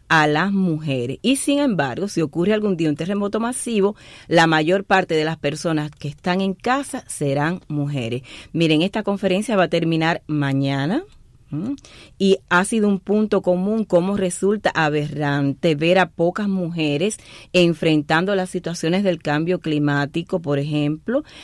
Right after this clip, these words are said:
Hay una representante femenina que se llama Rachel Kite, que ella es vicepresidenta del Banco Mundial, y explicó que ella era la única representante femenina en la mayoría de las reuniones.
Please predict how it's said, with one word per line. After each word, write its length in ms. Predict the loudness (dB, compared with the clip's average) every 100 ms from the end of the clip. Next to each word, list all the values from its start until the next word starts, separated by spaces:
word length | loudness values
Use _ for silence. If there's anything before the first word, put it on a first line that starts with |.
| -8
Hay 260 | 0 4 4
una 300 | 4 4 4
representante 920 | 2 0 -4 -2 -2 0 0 0 -4
femenina 560 | 0 2 4 2 0 -2
que 120 | -4
se 200 | -2 0
llama 280 | 2 2 2
Rachel 500 | 0 -4 -2 -2 -2
Kite, 540 | -6 -6 -4 -4 -6 -4
que 120 | -2
ella 120 | 0
es 60 | 0
vicepresidenta 720 | -2 -4 -6 -4 -2 0 2
del 120 | 0
Banco 300 | 0 -2 -2
Mundial, 720 | -2 -2 0 0 -2 -4 -8 -12 -20 -20 0
y 160 | 2
explicó 680 | 2 -4 -4 -4 -2 0 0
que 260 | 2 2 2
ella 220 | 2 2
era 220 | 2 2
la 180 | 4 4
única 560 | 2 2 0 0 0 0
representante 1040 | 0 0 -2 0 -4 -2 0 -2 -2 -6
femenina 680 | -4 -2 0 0 0 0 -2
en 180 | -2 0
la 120 | 0
mayoría 440 | 0 -2 -2 -2 0
de 80 | 0
las 160 | 0
reuniones. 560 | -2 -4 -4 -6 -8